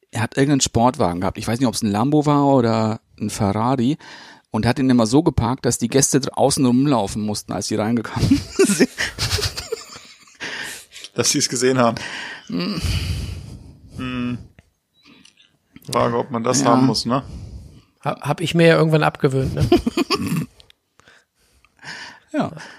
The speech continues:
Speaker 3: Ja, Philipp hat ja nur bis Folge zwei geguckt, aber wir können so viel verraten, Folge drei und vier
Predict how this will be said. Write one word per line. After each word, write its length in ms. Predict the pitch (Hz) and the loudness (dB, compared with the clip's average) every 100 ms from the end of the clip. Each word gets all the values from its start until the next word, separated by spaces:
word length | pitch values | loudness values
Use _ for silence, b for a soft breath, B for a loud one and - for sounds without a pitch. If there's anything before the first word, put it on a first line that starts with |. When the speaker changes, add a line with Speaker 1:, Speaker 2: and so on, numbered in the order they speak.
| B B B B - | B B B B -6
Speaker 3:
Ja, 120 | 170 | -4
Philipp 280 | - 202 208 | 0 0 4
hat 140 | 196 | 2
ja 140 | 196 190 | 4 2
nur 340 | 190 190 180 | 2 0 -2
bis 180 | 175 170 | -8 -4
Folge 280 | - 175 170 | 0 0 0
zwei 280 | - 160 165 | 0 2 2
geguckt, 360 | 156 208 202 | 0 -4 -2
aber 340 | 170 165 160 156 | 0 2 2 0
wir 80 | |
können 240 | 156 160 160 | -2 -2 0
so 120 | 165 | -2
viel 180 | - 170 | 0 0
verraten, 500 | 175 160 160 185 160 | 2 4 2 2 -4
Folge 340 | - 160 160 | 2 2 2
drei 380 | 147 143 156 165 | 0 2 4 2
und 140 | 151 | 0
vier 480 | - 165 170 180 185 | -4 -2 2 2 0